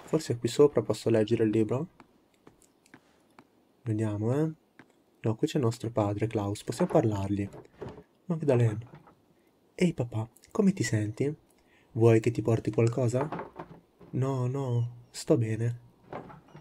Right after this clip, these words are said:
Continua pure. Va bene, passerò più tardi a vedere come stai. Ok, non possiamo in realtà dire nulla. Quindi a questo punto scendiamo.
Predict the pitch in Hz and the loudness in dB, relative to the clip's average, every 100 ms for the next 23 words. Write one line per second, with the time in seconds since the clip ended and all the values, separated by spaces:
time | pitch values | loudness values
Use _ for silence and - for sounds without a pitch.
0 | - _ _ - 160 160 185 131 120 107 | -20 _ _ -4 -2 2 2 2 0 0
1 | 107 104 _ _ _ _ _ - - - | 0 -6 _ _ _ _ _ -20 -18 -14
2 | - - - - _ _ - 151 147 104 | -12 -10 -12 -20 _ _ -4 4 4 4
3 | 110 - - - - 196 190 151 127 123 | 0 -2 -20 -8 0 0 4 4 4 2
4 | 110 110 110 104 104 107 107 104 - 98 | 4 4 4 4 4 2 -2 -4 -4 -4
5 | 98 - _ _ _ _ _ _ - 120 | -4 -10 _ _ _ _ _ _ -10 -8
6 | 113 101 98 110 113 110 107 107 107 117 | -4 -4 0 2 2 4 4 4 4 4
7 | 117 95 98 - _ _ _ _ - _ | 2 0 -2 -4 _ _ _ _ -20 _
8 | _ _ - - _ _ _ - _ _ | _ _ -20 -20 _ _ _ -20 _ _
9 | _ - _ _ _ _ - _ _ - | _ -20 _ _ _ _ -20 _ _ -2
10 | 131 117 120 120 117 120 120 - 170 123 | 2 4 2 4 4 6 4 4 4 4
11 | 104 139 | 4 2